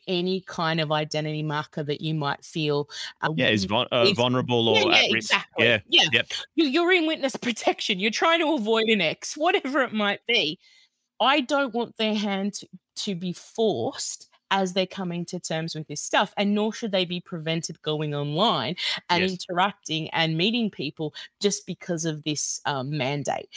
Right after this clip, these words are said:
Speaker 1: Now, you could say, "Well, there could be a hybrid model where you still have to sign up with all that, that information, but you could still have a screen name." And perhaps that's one of the possibilities in a k-, in a kind of middle ground thing here. And, but
Speaker 2: Yeah.
Speaker 1: I,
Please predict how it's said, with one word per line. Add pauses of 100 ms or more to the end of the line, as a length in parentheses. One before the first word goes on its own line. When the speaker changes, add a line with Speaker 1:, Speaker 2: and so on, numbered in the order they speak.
(200)
Speaker 1:
Now,
you
could
say,
"Well,
there
could
be
a
hybrid
model
where
you
still
have
to
sign
up
with
all
that, (180)
that (100)
information,
but
you
could
still
have
a
screen
name." (360)
And
perhaps
that's
one
of
the
possibilities
in
a
k-, (100)
in
a
kind
of (220)
middle
ground (320)
thing
here. (400)
And,
but
Speaker 2:
Yeah.
Speaker 1:
I,